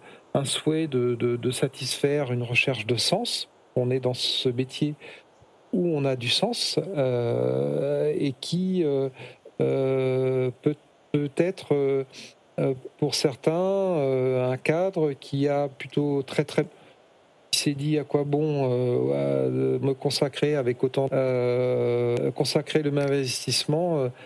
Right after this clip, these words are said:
en, en, en, en me consacrant, euh, à, au bien-être, euh, au bien-être des, des seniors ? » Et, et donc, on arrive à toucher des profils qui ont, euh, voilà, quarante, quarante-cinq ans.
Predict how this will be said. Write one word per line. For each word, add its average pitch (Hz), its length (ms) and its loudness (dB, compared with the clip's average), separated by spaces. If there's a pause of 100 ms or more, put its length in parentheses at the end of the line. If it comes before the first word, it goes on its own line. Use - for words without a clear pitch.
(240)
en, 131 40 0
en, 131 1600 0
en, 135 320 0
en 131 140 0
me 131 160 2
consacrant, 139 800 -2
euh, 117 120 -2 (640)
à, 117 440 0 (420)
au 135 80 2
bien-être, 135 520 0
euh, 131 320 2
au 135 100 2
bien-être 135 520 0
des, 127 180 2
des 120 100 -2
seniors ? » 160 420 0 (680)
Et, 147 240 2
et 139 40 0
donc, 160 220 0
on 160 100 2
arrive 180 300 0
à 156 140 2
toucher 170 420 0
des 180 120 2
profils 160 580 -2
qui 139 200 0
ont, 160 320 2
euh, 123 440 2 (140)
voilà, 143 240 2
quarante, 135 420 0
quarante-cinq 135 460 0
ans. 226 120 2